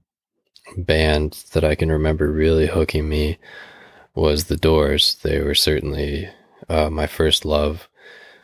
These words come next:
I used to listen to them with my dad, especially the first album, all the time in the car, and, uh, Light My Fire, which I referred to as the telephone song then, uh,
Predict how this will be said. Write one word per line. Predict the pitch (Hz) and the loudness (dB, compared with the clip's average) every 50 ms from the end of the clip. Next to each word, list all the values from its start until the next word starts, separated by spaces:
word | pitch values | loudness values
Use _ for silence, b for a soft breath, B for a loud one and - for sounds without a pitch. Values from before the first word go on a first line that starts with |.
| B B B _ | B B B _
I | - - 78 76 | -4 0 0 0
used | 78 78 80 - - | 0 0 0 0 0
to | 82 | 2
listen | 80 78 76 - 82 | 2 2 2 0 0
to | 78 80 76 | 0 2 2
them | 76 76 76 76 76 76 73 - - | 2 2 0 0 -2 -4 -6 -6 -4
with | 85 82 - - | -4 -4 -4 -2
my | 78 73 | -2 -2
dad, | 71 76 73 76 76 76 73 76 87 - | 0 2 2 4 4 2 2 0 -4 -6
especially | - 80 - - - 78 - - 80 78 76 | -6 -6 -4 -2 -2 -2 0 2 0 0 0
the | 78 | 0
first | 73 - - 78 73 - - | -2 -2 0 0 0 2 2
album, | 76 73 73 73 73 76 73 76 76 82 - - | 2 2 0 0 -2 -4 -4 -4 -4 -6 -6 -2
all | 90 85 82 | 0 0 2
the | 76 73 | 0 0
time | - - 82 80 78 78 76 | -2 0 0 2 2 2 0
in | 73 | -2
the | 73 76 | -4 -4
car, | - - - 78 76 76 73 78 - B B B B B B B B B B B - | -4 -2 0 0 2 2 0 0 -4 B B B B B B B B B B B -4
and, | - 82 76 73 73 73 - - - - | -2 0 0 0 -2 -4 -6 -6 -2 -2
uh, | 71 69 71 71 - | 0 0 -2 -4 -2
Light | 71 80 82 80 | 0 0 0 0
My | - 73 73 - | 0 -2 -4 -2
Fire, | - - 78 76 76 76 73 76 82 92 98 - _ _ _ _ _ _ _ - - _ _ _ _ _ - - _ - - - | -2 0 0 2 2 2 2 2 0 -4 -8 -16 _ _ _ _ _ _ _ -20 -20 _ _ _ _ _ -20 -20 _ -12 -6 -2
which | 110 98 - - | -2 0 2 2
I | 85 | 2
referred | 82 78 - - 85 80 - | 2 2 2 0 0 0 0
to | - 82 80 78 | -2 -2 0 2
as | 78 78 76 - | 2 2 0 0
the | - 80 78 | -2 -2 -2
telephone | - - - 82 80 80 - - 80 80 78 | -2 -2 -2 -2 -2 -2 -2 -2 -2 0 0
song | - - 82 76 76 76 76 73 85 87 | -2 -2 0 0 0 0 -2 -4 -4 -4
then, | - 82 82 80 78 78 80 - B B B B B B B B B B B B B - - | -2 0 0 0 0 -2 -4 -8 B B B B B B B B B B B B B -12 -6
uh, | - 82 82 80 78 76 73 73 76 | -4 -4 -2 0 -2 -2 -2 -4 -6